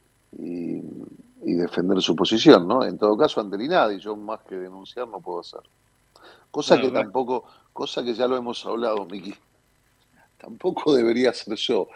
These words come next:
Speaker 1: pero bueno, como el fin de semana descubrí esto, y me tira más la historia y la sangre, eh, eh, y la neura y la impronta que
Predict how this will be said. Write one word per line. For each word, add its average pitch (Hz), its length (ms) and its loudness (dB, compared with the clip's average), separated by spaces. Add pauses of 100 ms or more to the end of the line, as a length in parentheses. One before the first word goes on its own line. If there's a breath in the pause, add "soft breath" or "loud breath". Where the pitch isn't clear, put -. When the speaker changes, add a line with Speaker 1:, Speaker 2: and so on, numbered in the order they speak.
(300 loud breath)
Speaker 1:
pero 123 200 2
bueno, 107 340 2 (260 soft breath)
como 98 240 -10
el 98 60 -8
fin 127 160 -6
de 123 140 0
semana 123 320 0
descubrí 117 460 2
esto, 127 400 2 (360 soft breath)
y - 140 -10
me 101 180 -2
tira 117 320 6
más 113 220 6
la 107 100 4
historia 110 380 2
y 107 40 2
la 104 140 2
sangre, 110 680 0
eh, - 80 -12 (180)
eh, 98 680 -6
y 104 160 -2
la 104 160 4
neura 113 460 6
y 98 60 0
la 95 80 2
impronta 104 580 -2
que 87 260 -2